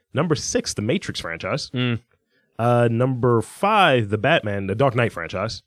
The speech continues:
Speaker 2: Mm.
Speaker 1: Number four, 'cause you gotta keep the broads in here, Princess Bride.
Speaker 2: Hmm.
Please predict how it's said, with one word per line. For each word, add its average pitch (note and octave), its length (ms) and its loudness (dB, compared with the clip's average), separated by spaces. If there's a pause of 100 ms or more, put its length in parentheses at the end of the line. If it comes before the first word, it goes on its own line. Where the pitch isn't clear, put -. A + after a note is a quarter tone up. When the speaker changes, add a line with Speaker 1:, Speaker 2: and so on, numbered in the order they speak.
Speaker 2:
Mm. B2 300 -2 (100)
Speaker 1:
Number A2 180 0
four, F3 400 4
'cause F#2 80 -4
you F2 60 -8
gotta F#2 120 0
keep - 140 -4
the B2+ 80 -4
broads F#3 260 0
in A2 60 -2
here, A2+ 180 2
Princess C3+ 400 -6
Bride. F2 300 -2 (380)
Speaker 2:
Hmm. B2 340 -2